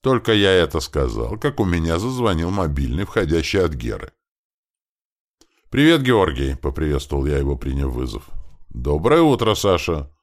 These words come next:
услышал я его голос, и, судя по нему, Гера был взволнован. Я прям своей задницей это почувствовал. «Можешь в институт сейчас приехать?»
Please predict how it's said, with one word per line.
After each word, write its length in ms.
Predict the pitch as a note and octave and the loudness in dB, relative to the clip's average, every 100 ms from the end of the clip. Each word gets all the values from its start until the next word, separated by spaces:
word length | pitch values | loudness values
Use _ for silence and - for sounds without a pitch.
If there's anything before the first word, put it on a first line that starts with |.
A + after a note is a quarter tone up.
| _ _ | _ _
услышал 520 | A1 - C2 B1+ C#2+ | -12 -6 -6 -4 -2
я 160 | C#2+ C#2+ | 0 0
его 220 | C2+ C#2+ | -2 -2
голос, 400 | D#2 B2 D3 - - _ | 0 0 0 -4 -16 _
и, 140 | - E2+ | -6 -4
судя 340 | - B2+ A#2 | 0 2 2
по 120 | - | 2
нему, 340 | A#2 A2 B2 C3+ | 2 2 2 2
Гера 300 | G2+ G#2+ A2 | 2 2 2
был 220 | G2+ G#2 | 2 0
взволнован. 760 | F2+ G#2+ G#2 F#2+ A#1+ G2 G2+ - _ _ _ _ _ | 2 2 4 2 0 -4 -10 -16 _ _ _ _ _
Я 140 | G1+ | -12
прям 240 | - C2 A1+ | -8 -6 -6
своей 300 | - B1+ C#2+ | -4 -2 -2
задницей 580 | C2+ C2 G1+ G1+ - G#1 | -2 -4 -6 -10 -10 -10
это 140 | - | -10
почувствовал. 680 | - A#1 - F2 - - - _ _ _ _ _ _ | -10 -10 -10 -16 -14 -16 -16 _ _ _ _ _ _
«Можешь 460 | D#2+ G#2+ D3 C#3+ B2 | -2 2 2 2 0
в 80 | |
институт 480 | A2 - G#2+ - D#2+ | -2 0 -2 0 -2
сейчас 360 | D#2 C#2 D2 - | -2 -4 -4 -4
приехать?» 680 | C2+ C2+ A#1 A1 - - | -4 -4 -4 -6 -10 -18